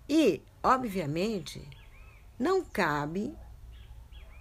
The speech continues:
imaginar uma coisa fatalista quando se estuda, quando se vê,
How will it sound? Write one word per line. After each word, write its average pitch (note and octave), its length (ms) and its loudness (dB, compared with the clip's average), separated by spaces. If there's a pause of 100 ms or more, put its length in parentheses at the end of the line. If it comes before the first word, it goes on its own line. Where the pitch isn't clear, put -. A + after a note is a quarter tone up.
(440)
imaginar E3 800 2 (640)
uma A#3+ 200 2
coisa C3+ 320 -2
fatalista G#3 880 2 (880)
quando C#3 260 -4
se C#3+ 140 -8
estuda, D#3+ 500 -2
quando F3 300 -4
se C#3+ 180 -8
vê, D3+ 280 -2